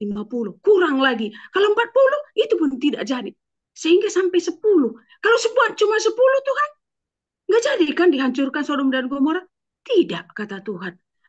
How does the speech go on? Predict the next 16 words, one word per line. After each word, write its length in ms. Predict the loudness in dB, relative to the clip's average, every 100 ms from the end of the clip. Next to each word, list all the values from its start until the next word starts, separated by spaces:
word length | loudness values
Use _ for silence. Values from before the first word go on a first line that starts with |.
| -6
Nah, 120 | -6 -6 _ 0
di 60 | 0
sini 240 | 2 2
kita 160 | 2 2
melihat, 400 | 4 4 2 -2 _ _ _ _ _ _ _ _ _ _ _ _ _ _ _ _ -16
ya 160 | -6
mari 240 | -4 -4 -6
saudara-saudaraku, 1120 | -8 -6 -6 -4 -6 -2 -2 -2 -2 -2 -4 -20 _ -16 -16 -18 _ -20 -20 -20 -20 _ _ _ _ _ _ _ _ _ _
kita 320 | -8 -4 -4
yang 160 | -4 -6
sudah 240 | -10 -10
mengenal 560 | -8 -8 -8 -8 -8 -8
Tuhan, 320 | -8 -8 -8
mari 560 | -8 -10 -10 -10 -10 -14 _ _ _ _ _ _ _ _ _ _ -14
kita 260 | -10 -8 -6
bertobat, 800 | -6 -8 -6 -6 -6 -6 -8